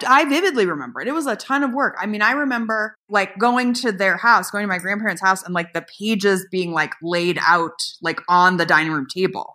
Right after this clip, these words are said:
She would, like, go through, you know, she was, like, editing it. So it got published, and then it was distributed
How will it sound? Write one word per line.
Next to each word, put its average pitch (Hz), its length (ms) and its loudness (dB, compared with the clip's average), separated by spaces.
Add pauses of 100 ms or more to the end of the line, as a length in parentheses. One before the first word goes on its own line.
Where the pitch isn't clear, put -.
She - 160 -8
would, 151 80 -10
like, 139 220 -6
go 165 200 0
through, 165 360 -2
you 170 100 -8
know, 151 80 -4
she 165 140 -12
was, 156 60 -12
like, 147 200 -8
editing 160 360 0
it. 101 120 -10 (600)
So 196 260 2
it 185 80 0
got 208 200 4
published, 233 880 0 (380)
and 208 160 2
then 202 100 2
it 202 100 -2
was 190 200 -2
distributed 185 960 -4